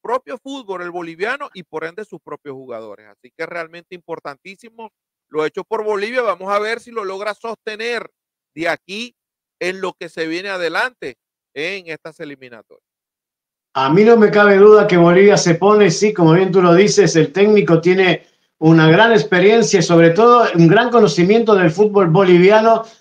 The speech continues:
Speaker 2: lo que le hizo, eh, poder, eh, sacar jugadores de la cantera de los equipos bolivianos con piernas frescas, jóvenes, con muy buena técnica, y lo demostraron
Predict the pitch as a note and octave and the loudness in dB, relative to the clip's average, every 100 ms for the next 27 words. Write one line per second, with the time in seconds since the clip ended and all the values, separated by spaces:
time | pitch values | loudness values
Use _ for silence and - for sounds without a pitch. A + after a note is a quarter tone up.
0 | _ D3 F3 F3 E3+ E3+ E3+ - G#3 A3 | _ -2 0 2 2 2 0 -2 -2 -2
1 | - E3 - - _ _ - D#3 D3+ D3+ | 0 0 0 -6 _ _ -2 2 2 2
2 | C#3+ - D#3 D#3+ G3+ G#3 G#3+ D#3 D3+ C#3 | -2 0 2 2 2 0 -2 -2 -2 -4
3 | - D3+ C#3+ E4+ A#3+ D#3 - D3 D3 D3+ | -4 -4 0 2 2 0 -2 0 2 2
4 | G3+ F3 E3 - _ _ - C3 A3 A3+ | 2 2 0 -2 _ _ -4 2 2 2
5 | - D#3+ D#3 G3 G3+ G3 E3 F3 G#3+ - | 2 0 2 4 4 4 2 2 2 2
6 | E3+ G3+ F#3+ F3+ F3+ E3 _ _ _ C#3+ | -2 -2 -2 0 0 -2 _ _ _ -4
7 | C#3+ F#3 G3+ F3+ F3+ G#3 G#3 G#3 E3+ - | 0 2 4 4 4 4 4 2 0 0
8 | F#3 G#3+ E3 F#3+ G#3+ F#3+ D#3+ F3+ G#3+ G#3+ | 2 2 2 2 2 0 0 2 2 2
9 | F#3 E3+ - G3 G#3+ G3 F#3 E3+ D#3+ D3+ | 0 0 2 2 4 4 2 0 2 4
10 | D#3+ F3+ A3 G#3 G3+ F3+ G3 G3 G3 F#3 | 4 4 6 6 4 2 0 0 2 0
11 | - F#3+ D3+ - _ _ G#3 A#3+ A#3 F#3+ | 2 0 0 -8 _ _ 0 2 4 4
12 | E3+ D#3 - G3+ G#3 G3+ | 2 0 0 2 2 0